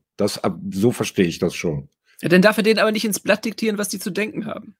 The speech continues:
Speaker 2: Das ist dann
Speaker 1: Na, ich
Speaker 2: unnötig.
Speaker 1: weiß nicht, ich denke, er, er diktiert hier oder er hat hier geschrieben,
Speaker 2: Hm.
Speaker 1: nicht denen, wie die das zu sehen haben, sondern wie sich ihm das darstellt.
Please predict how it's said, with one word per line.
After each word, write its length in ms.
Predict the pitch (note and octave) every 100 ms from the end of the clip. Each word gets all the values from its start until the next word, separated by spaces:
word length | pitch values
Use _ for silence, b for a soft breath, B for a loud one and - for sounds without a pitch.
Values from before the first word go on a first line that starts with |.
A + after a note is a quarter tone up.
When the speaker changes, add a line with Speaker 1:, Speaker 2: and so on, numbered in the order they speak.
| _
Speaker 2:
Das 120 | D#3 F#3
ist 120 | -
dann 100 | G3+
Speaker 1:
Na, 60 |
ich 60 | G3
Speaker 2:
unnötig. 180 | G3 F3+
Speaker 1:
weiß 160 | F#3+ G3
nicht, 140 | F3+
ich 160 | F#3+ -
denke, 320 | F#3+ G3 F#3
er, 440 | F3+ D#3+ E3+ E3
er 220 | - E3
diktiert 500 | D#3 D3+ D#3 - F#3+
hier 120 | F#3+ D#3
oder 140 | D3
er 40 | D3+
hat 100 | -
hier 120 | E3+
geschrieben, 420 | D3 - F#3+ F3+
Speaker 2:
Hm. 60 | F3
Speaker 1:
nicht 200 | F3 -
denen, 260 | E3+ D#3+
wie 60 | D3+
die 80 | D3+
das 160 | D3+ -
zu 120 | C#3
sehen 260 | E3+ F3
haben, 120 | D#3+ D3+
sondern 280 | D#3 D3
wie 140 | C#3+ F3
sich 320 | D#3+ F3 -
ihm 200 | G#3 G#3
das 200 | F3+ -
darstellt. 640 | D3 C#3+ - G2 D#2+ -